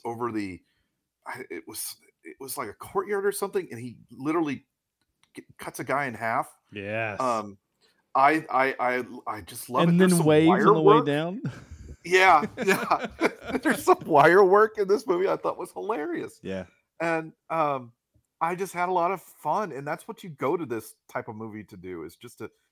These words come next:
Speaker 1: to have some fun, see some things you've never thought you, you know, you've never seen before, and, and I thought it was kind of a unique take, uh, on all of this. So, uh, tha-, that's all. I mean, if there's one word that describes this to me, it would be fun.
Speaker 2: Yeah. Uh,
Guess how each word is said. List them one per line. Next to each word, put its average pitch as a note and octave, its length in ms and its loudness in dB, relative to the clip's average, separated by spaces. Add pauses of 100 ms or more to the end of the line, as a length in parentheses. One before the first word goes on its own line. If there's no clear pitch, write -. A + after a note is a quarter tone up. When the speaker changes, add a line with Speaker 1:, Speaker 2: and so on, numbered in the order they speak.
(360)
Speaker 1:
to A#2 100 -14
have B2 320 -4
some C3 140 -16
fun, G#2+ 320 -10
see D3 180 -14
some C3 200 -16
things A#2 280 -12
you've G#2 140 -14
never G2 180 -10
thought - 300 -6
you, F#2 120 -18 (180)
you D#2 120 -20
know, F#2 80 -16
you've G2 380 -18
never G2 180 -14
seen G2+ 200 -16
before, F#2 400 -6
and, E2 100 -10 (480)
and D3+ 80 -2
I D#3+ 80 0
thought G3+ 160 0
it G3+ 60 -4
was F3 100 -10
kind E3+ 180 -6
of D#3 60 -2
a D#3 60 -4
unique C#3 420 -8
take, - 400 -12 (300)
uh, F2+ 340 -8
on E2+ 160 -12
all D#2+ 260 -16
of - 80 -20
this. - 160 -20
So, C3+ 320 -6 (220)
uh, C#3+ 220 -2 (120)
tha-, G2+ 140 -6
that's D#3 220 -2
all. B3+ 260 4
I E3+ 40 0
mean, F#3+ 200 -6
if D#3 140 -10
there's D#3+ 160 -2
one E3 240 0
word D#3 160 2
that C3 100 -2
describes A2+ 440 -4
this A2+ 120 -12
to - 100 -18
me, G2 140 -14
it F2 180 -12
would G2 140 -14
be F2+ 180 -16 (320)
fun. D#2+ 200 -14 (420)
Speaker 2:
Yeah. A2+ 140 -10 (760)
Uh, C#3 220 -8